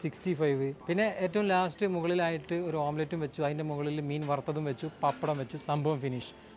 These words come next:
അപ്പോൾ എല്ലാം കൂടെ charge ചെയ്ത് ടു ഹൺഡ്രഡ് റുപ്പീസാണ്. ഉച്ചയ്ക്കാണ് അതിൻ്റെ time. നമ്മളിപ്പോൾ ഏകദേശം വന്ന സമയം എന്ന് പറഞ്ഞാൽ ഒരു ഉച്ച കഴിഞ്ഞ് വൈകിട്ടോട്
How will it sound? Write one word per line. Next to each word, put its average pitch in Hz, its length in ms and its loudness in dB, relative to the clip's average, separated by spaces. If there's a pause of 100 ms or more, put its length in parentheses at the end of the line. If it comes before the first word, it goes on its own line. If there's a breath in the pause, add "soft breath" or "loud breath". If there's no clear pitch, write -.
(100)
അപ്പോൾ 160 180 2
എല്ലാം 196 260 6
കൂടെ 185 200 2
charge 156 240 2
ചെയ്ത് 160 140 -2
ടു 151 80 2
ഹൺഡ്രഡ് 151 200 0
റുപ്പീസാണ്. 147 340 -2 (140)
ഉച്ചയ്ക്കാണ് 175 400 2
അതിൻ്റെ 156 220 0
time. 139 180 2 (120)
നമ്മളിപ്പോൾ 185 340 0
ഏകദേശം 185 380 2
വന്ന 170 200 0
സമയം 165 180 0
എന്ന് 165 100 0
പറഞ്ഞാൽ 151 180 0
ഒരു 143 100 -2
ഉച്ച - 160 -6 (140)
കഴിഞ്ഞ് 147 500 0
വൈകിട്ടോട് 147 460 0